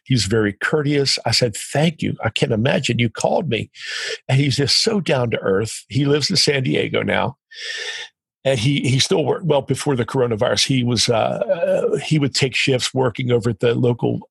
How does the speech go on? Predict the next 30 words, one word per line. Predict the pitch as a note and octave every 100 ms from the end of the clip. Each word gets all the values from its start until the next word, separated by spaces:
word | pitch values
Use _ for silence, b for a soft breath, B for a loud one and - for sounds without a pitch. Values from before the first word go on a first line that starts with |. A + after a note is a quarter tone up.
| _
children's | - - C3 A2
hospital | G#2 G#2 - -
called | - B2+
the | G#2+
Ratty | G2+ A2 A#2+ C3
Children's | A#2 C#3 C#3 B2 -
Hospital, | G2 G#2 - A2+
R | - A#2
A | A2
D | B2+ A#2+
Y. | A2+ A#2 A#2 B B B B B _ -
Uh, | A2
but | G2+ B2+
he's | A#2
pretty | - D#3+
much | B2+ B2 - - -
kind | C3
of | A#2+ G#2+
in | A#2
his | G#2+
house, | - - A2+ A#2+ -
in | A#2
his | G#2+
home | C3 B2+
right | A#2 -
now. | G#2+ A2 C3+ _ B B B B B
And | C#3 A#2+
he | C#3
said, | C3+ C#3 A#2+
Dennis, | B2 C3+ C#3+ -